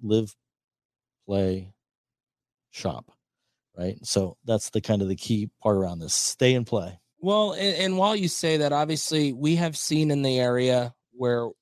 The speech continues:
Speaker 2: flooding has affected the up and coming, uh, complexes. There was the
Speaker 1: Yep.
Speaker 2: one by Offutt that is now owned by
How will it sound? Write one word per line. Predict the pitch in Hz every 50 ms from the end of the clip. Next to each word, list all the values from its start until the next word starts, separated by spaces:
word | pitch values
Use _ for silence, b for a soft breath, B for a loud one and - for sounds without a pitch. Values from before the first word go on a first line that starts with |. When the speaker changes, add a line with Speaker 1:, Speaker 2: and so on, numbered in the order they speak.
| _ _ _
Speaker 2:
flooding | - - - - - 139 135 135 135 131 127
has | 123 131 127 123 117 120
affected | 117 - - - 131 120 113 - - 120 117 113 107 - - _ _ _ _ _
the | - 131 120 -
up | - 127 127 - 139
and | 127 117
coming, | - - 135 120 120 117 117 117 113 113 120 - _ _ _ _ _ _ _ _
uh, | - 113 117 110 110 113 110 - - _ _ _ _ _ _
complexes. | - - 156 139 131 120 - 127 113 110 - - 113 110 -
There | 127 123
was | 123 123 117
the | 127
Speaker 1:
Yep. | 120 120
Speaker 2:
one | 127 131 135 135
by | 135 131 131
Offutt | 127 123 123 127 127 - - 143 - -
that | - 135 131
is | 123 120 - 131
now | 123 120 120 123 123
owned | 117 120 123 123 120 120 120
by | 117 120 117 120 117 117